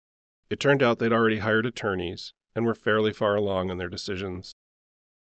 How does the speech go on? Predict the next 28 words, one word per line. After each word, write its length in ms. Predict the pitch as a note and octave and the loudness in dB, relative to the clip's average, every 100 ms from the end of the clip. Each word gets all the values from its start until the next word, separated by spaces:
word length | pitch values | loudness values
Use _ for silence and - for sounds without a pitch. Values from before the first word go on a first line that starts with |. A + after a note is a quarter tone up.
| _ | _
My 120 | C#3+ | 0
father 280 | C#3 D#3 D#3 | 4 6 8
never 200 | C3+ A#2+ | 6 6
said 180 | - A#2+ | 2 2
a 40 | |
word 260 | G#2+ A2 A#2 | 4 2 2
to 80 | G2 | -2
me 80 | |
about 220 | D2+ D#2 D2+ | -2 -4 -6
the 80 | |
divorce, 520 | E2 F2+ D2+ D#2 - - _ _ _ _ _ _ | -10 -10 -8 -8 -10 -14 _ _ _ _ _ _
but 100 | A#2 | 2
by 140 | C3+ | 4
then 200 | B2 C3 | 6 6
he'd 180 | A#2+ A#2+ | 4 0
stopped 340 | - G2+ G2+ G2+ | 0 0 0 0
interacting 500 | F#2+ F#2 F2 E2+ F2+ | 0 2 0 -2 -6
with 160 | E2+ | -4
me 120 | F#2 | -4
almost 340 | F2+ F2+ F2+ - | -2 -2 -4 -6
entirely. 640 | F#2+ G2 G2 F2+ F2 F2+ _ _ _ _ _ _ _ _ _ - | -6 -4 -2 -2 -4 -8 _ _ _ _ _ _ _ _ _ -2
When 160 | A2+ | 2
I 60 | A#2 | 2
asked 440 | A2+ A2 - - | 2 0 -4 -2
my 80 | A#2+ | 0
mother 300 | A2+ A#2+ A2 | 2 4 2
about 300 | G2 F#2+ - | 2 -2 -4
custody, 540 | - C3 - E2+ E2 | -4 -4 -6 -10 -10